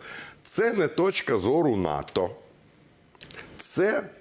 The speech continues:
не моя точка зору». Тобто він зазначає з самого початку, що ні нато як організація, ні він особисто як людина цю тезу не підтримує. Але разом з тим він визнає, що да, такі дискусії десь у когось є.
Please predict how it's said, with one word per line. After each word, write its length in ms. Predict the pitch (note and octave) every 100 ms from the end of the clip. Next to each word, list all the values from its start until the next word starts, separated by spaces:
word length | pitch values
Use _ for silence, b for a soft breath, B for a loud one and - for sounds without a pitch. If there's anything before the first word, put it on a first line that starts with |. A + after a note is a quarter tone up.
| -
не 180 | D#3+ G3+
моя 480 | G3 E3+ G#2+ G#2+
точка 540 | G2+ - A2 - - G#2+
зору». 380 | G#2 A2 A2 G2+
Тобто 320 | C3 G#2+ -
він 200 | G#2 B2+
зазначає 540 | A#2 A2+ C3+ B2+ D#3+ B2+
з 80 | -
самого 340 | A2 C3+ F#3+
початку, 500 | G3+ G3 C#3 F2+ -
що 180 | - C#3
ні 220 | D#3+ F3+
нато 480 | D#3+ G#2+ F2+ - A#2+
як 200 | A2 -
організація, 800 | G2+ F2 E2+ C2+ B1+ B1 - E2 B B B
ні 200 | D#3+ F3
він 240 | G3 G3+
особисто 500 | D#3+ - A#2+ D#3 -
як 220 | F#2+ -
людина 440 | D2+ C2+ D2 G#2 C#3 B B
цю 240 | - G3 D3+
тезу 360 | E3+ F#3+ E3+
не 160 | B2 D3
підтримує. 640 | - B2+ - E2 C2+ C2+ - B B B B
Але 520 | - - G#3+ G3+ -
разом 480 | - A2 C3 G2 G2+
з 60 | -
тим 220 | A3 A#3
він 160 | A3+ A3+
визнає, 460 | A3 G3 F3+ F3
що 180 | - D3
да, 200 | C3+ -
такі 300 | - C#3+ -
дискусії 760 | C#3+ C#3+ - G#3 A#3 - G#3+ G#3 -
десь 400 | G#2+ G2+ E3+ -
у 80 | -
когось 560 | F#2 B2 D3+ - - -
є. 400 | D2+ D2 E2+